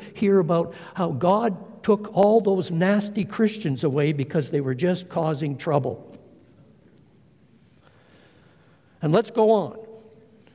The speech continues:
And let's be good Christians, and let's follow. I tell you this,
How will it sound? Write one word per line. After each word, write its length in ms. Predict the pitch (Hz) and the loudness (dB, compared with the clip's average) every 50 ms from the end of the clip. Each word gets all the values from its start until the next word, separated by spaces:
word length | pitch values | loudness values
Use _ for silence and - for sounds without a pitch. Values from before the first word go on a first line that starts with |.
| _ _ _ _ _ - | _ _ _ _ _ -6
And 120 | 156 156 | -2 2
let's 180 | 170 226 220 - | 2 2 2 0
be 140 | - 214 170 | -2 -2 0
good 440 | 143 208 208 208 208 - - - | 4 4 2 2 0 -4 -12 -10
Christians, 760 | - - 277 262 - - - - 98 113 156 151 - - - - - - - _ _ _ _ _ _ _ _ - - - - - | -2 0 0 0 0 -2 -6 -4 -4 -4 -4 -6 -8 -10 -16 -20 -20 -20 -20 _ _ _ _ _ _ _ _ -20 -20 -20 -12 -6
and 160 | 151 147 156 | -4 0 2
let's 180 | 175 180 180 | 2 0 0
follow. 560 | - - 175 160 120 - - - - - - - - - - _ _ _ _ _ _ _ _ _ _ _ _ _ _ _ _ _ _ _ _ _ _ _ _ _ _ _ _ - _ - - _ _ _ _ _ _ _ _ _ _ _ _ _ _ _ _ _ _ _ _ _ _ _ _ _ _ _ _ _ _ _ _ _ _ _ _ _ _ _ _ _ _ _ _ _ _ _ _ _ _ _ _ _ _ _ _ - - - - | -2 -2 0 0 0 0 -2 -8 -12 -14 -20 -20 -20 -20 -20 _ _ _ _ _ _ _ _ _ _ _ _ _ _ _ _ _ _ _ _ _ _ _ _ _ _ _ _ -20 _ -20 -20 _ _ _ _ _ _ _ _ _ _ _ _ _ _ _ _ _ _ _ _ _ _ _ _ _ _ _ _ _ _ _ _ _ _ _ _ _ _ _ _ _ _ _ _ _ _ _ _ _ _ _ _ _ _ _ _ -20 -20 -18 -10
I 100 | - 131 | -10 -10
tell 240 | 117 - - 160 160 | -8 -4 -2 -2 0
you 100 | 147 127 | 0 0
this, 400 | - 135 110 - - - - - | 0 -2 -4 -6 -10 -16 -18 -20